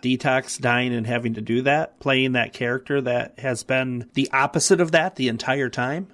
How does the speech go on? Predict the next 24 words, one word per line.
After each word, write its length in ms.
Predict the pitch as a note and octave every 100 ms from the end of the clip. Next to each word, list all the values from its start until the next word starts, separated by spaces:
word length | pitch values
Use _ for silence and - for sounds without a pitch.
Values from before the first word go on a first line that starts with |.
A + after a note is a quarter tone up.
| -
and 100 | A#2+
then 120 | A#2
having 300 | B2 B2 B2
to 60 | A#2+
kill 500 | - B2+ B2+ B2+ A2
a 100 | A#2
fellow 260 | - A2+ A2
character. 580 | - A#2 B2 - F3 -
It 340 | - B2+ C3 -
just 240 | C3+ -
made 220 | B2+ C3
me 160 | B2 C3
feel 300 | - B2+ B2
like 240 | A#2+ G#2+
I 120 | A#2 A2
lost, 760 | A2+ A2 A2 - - - - -
the 160 | C3+ C#3+
moral 300 | D3 C#3+ C#3
compass 460 | E3 D#3+ C#3 -
is 120 | B2+
gone, 460 | A2+ B2+ E3 E3 B2+
and 100 | A#2+
it's 120 | A2+
like, 200 | A2+ A2